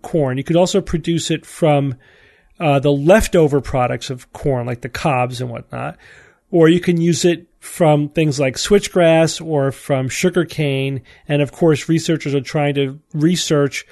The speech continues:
what's the best plant or algae or whatever to make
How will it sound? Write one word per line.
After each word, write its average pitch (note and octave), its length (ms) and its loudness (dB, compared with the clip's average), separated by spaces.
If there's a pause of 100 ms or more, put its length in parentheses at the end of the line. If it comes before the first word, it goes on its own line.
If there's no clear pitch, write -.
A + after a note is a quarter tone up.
(320)
what's D#3+ 200 2
the D3+ 120 -2
best D3+ 500 -2
plant D#3+ 480 -4
or B2+ 100 -8
algae C#3+ 480 -2
or C3 60 -6
whatever D#3+ 460 -2
to - 120 -10
make C3 300 -10